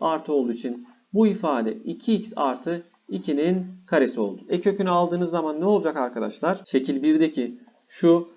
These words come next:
karenin bir kenar uzunluğu iki x artı iki oldu. E, burası iki x artı iki ise şuradaki bir birim bunun yarısı olan x artı bire eşit olur. Yani şuradaki üçgende bak. Bir, iki, üç tane var.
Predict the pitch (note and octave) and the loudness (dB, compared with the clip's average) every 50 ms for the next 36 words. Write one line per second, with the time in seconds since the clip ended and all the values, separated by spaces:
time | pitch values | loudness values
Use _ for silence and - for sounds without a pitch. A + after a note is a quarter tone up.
0 | _ _ _ _ _ _ _ _ _ _ _ _ - - D3+ E3 F3+ F3 D#3 D3 | _ _ _ _ _ _ _ _ _ _ _ _ -2 2 4 4 4 4 2 2
1 | D3 - B2 B2 A#2 C#3+ F#3+ G#3+ G3+ - - E3 D3+ C3+ C3 A#2+ C#3 - E3+ E3 | 0 -2 -4 -4 0 2 2 2 2 -2 -6 -6 -4 -4 -4 -4 -2 -2 0 0
2 | D3 C#3 C3 A#2 A2 G#2+ A2 A2+ - F#3 F#3 F3+ - C#3 A#2 - - - - - | 2 2 2 2 0 0 -2 -2 -2 -4 -4 -2 -2 -4 -4 -4 -6 -8 -6 -4
3 | A#2+ A2+ A2 - G#3 F#3+ - - - G#2 G2 F#2 - - _ _ _ _ _ _ | -4 -4 0 0 0 0 0 0 -2 -2 -4 -6 -12 -18 _ _ _ _ _ _
4 | - C3+ C3 D#3 F#3 A#3+ A#3+ A3+ - - F#3+ F#3+ - - G#3+ G#3+ - - - D#3 | -2 -2 2 4 4 4 4 4 2 -2 -4 -4 -4 -4 -4 -4 -4 -4 -4 -4
5 | D3 C#3+ - - E3 - - - D3+ D#3 - - A#2+ - - - - _ _ _ | -4 -4 -4 -6 -8 -10 -8 -8 -6 -8 -6 -6 -8 -10 -10 -14 -20 _ _ _
6 | _ - - C#4+ C4+ C#4 C4+ - - E3 - E3+ A#3 C#4+ D4 A#3+ D#3 C3 B2 C3+ | _ -6 -2 0 2 2 0 -2 -4 -4 -2 2 2 4 4 4 2 2 0 0
7 | E3+ E3 F3 G3 G3+ F#3 E3 E3+ G#3 B3+ C#4 - - - E3 C3+ B2+ B2+ B2+ - | -2 0 0 2 2 2 4 6 6 6 6 4 0 0 0 0 0 -2 -6 -6
8 | - A3+ A3+ - - - - - B2+ B2+ B2+ - A#3+ A#3 F#3+ F3 D3 C3 - - | -6 -6 -6 -6 -8 -8 -4 -4 -4 -4 -4 -4 -2 0 4 4 4 4 4 2
9 | - - - - - - - _ _ _ _ _ _ - G#3 B3+ C4+ C4 B3 - | -4 -8 -8 -8 -10 -14 -18 _ _ _ _ _ _ 4 6 6 6 6 2 0
10 | - B3+ A3 A#3 A3+ A#3+ A3 - - - G3+ F#3 F3+ F3 C3+ A2 G2+ - - - | 0 0 0 0 0 0 -2 -4 -2 0 0 2 2 2 2 0 -2 -6 -12 -20
11 | _ _ _ _ _ - - G3 G#3+ G#3+ G#3 G3+ F#3 F3 - - - F#3+ F3+ F3+ | _ _ _ _ _ 0 2 4 6 6 6 6 4 2 -2 -4 -6 -6 -6 -6
12 | - - G#3 A3 B3 A#3+ - - G3+ F#3 - - - E3 B2+ A2+ G#2 G2+ G2 - | -4 -2 0 0 0 -2 -2 -2 -4 -4 -4 -2 -2 -2 0 0 -2 -4 -6 -10
13 | - | -12